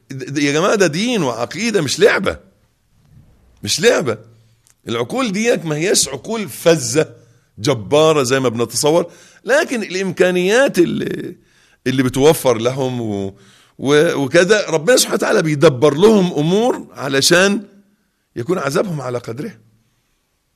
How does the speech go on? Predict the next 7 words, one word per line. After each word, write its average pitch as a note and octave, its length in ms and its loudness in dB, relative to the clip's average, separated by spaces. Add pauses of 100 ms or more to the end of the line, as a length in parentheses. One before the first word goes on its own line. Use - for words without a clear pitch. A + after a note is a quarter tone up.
(1120)
"لا C#3+ 180 2
يغرنك C3 840 -2
تقلب A#2 720 -2
الذين G#2+ 460 0
كفروا A#2 540 0 (800)
في - 140 -10
البلاد". F3 600 -4